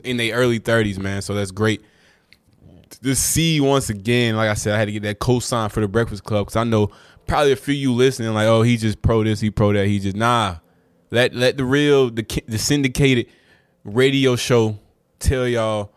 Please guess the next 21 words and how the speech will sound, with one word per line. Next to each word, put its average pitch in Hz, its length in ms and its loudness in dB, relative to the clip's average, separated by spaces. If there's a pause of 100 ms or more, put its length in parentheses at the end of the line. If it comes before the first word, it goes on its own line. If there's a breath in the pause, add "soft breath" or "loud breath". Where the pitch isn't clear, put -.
(160)
what's 107 220 -4
really 117 240 2
going 110 260 0
on, 107 220 0
man. 95 240 -8
The 98 40 -8
syndicated 107 580 -6 (340 soft breath)
radio 110 400 0
show 98 360 -6 (380 soft breath)
let 107 220 0
y'all 98 180 2
know 98 340 -4 (220)
and 98 100 -16
back 110 240 0
me 104 220 -2
up. 104 240 -2
I 131 120 0
said 120 180 -2
it 117 40 -2
before 139 360 -2
them, 101 160 -4